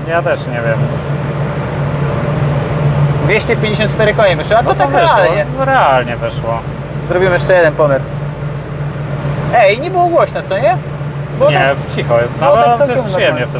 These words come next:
Speaker 1: tym samochodzie. Poza tym, że jest mega ciepło.
Speaker 2: No, bo dzisiaj jest gorąco.
Speaker 1: A
Speaker 2: Dobra.
Speaker 1: ty robisz na klimie pomiar, czy bez
Speaker 2: Nie,
Speaker 1: klimy?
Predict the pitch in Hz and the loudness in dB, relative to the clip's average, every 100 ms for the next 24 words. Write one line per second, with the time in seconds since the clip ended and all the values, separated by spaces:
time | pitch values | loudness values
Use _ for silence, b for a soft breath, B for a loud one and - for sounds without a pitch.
0 | - 123 117 113 110 110 - - - - | -4 -4 -2 -2 -2 -4 -4 -6 -6 -4
1 | - - - - - - 143 165 190 190 | -4 -4 -4 -4 -4 -2 0 2 2 2
2 | 208 202 165 147 214 220 165 139 - 113 | 0 0 2 0 0 0 2 0 0 -2
3 | 113 - 143 143 190 208 190 185 156 156 | -2 -4 -6 -2 2 4 4 0 0 -2
4 | 147 233 220 139 127 - - - - - | 0 2 2 2 -4 -6 -8 -8 -6 -6
5 | - - - - - - 143 - 180 175 | -6 -6 -8 -6 -6 -2 -2 2 2 4
6 | 180 165 147 170 143 156 151 147 151 175 | 2 0 0 -2 -2 -2 0 0 0 2
7 | 226 143 190 185 180 180 165 185 196 185 | 0 0 2 2 4 2 2 2 4 4
8 | 165 151 | 4 2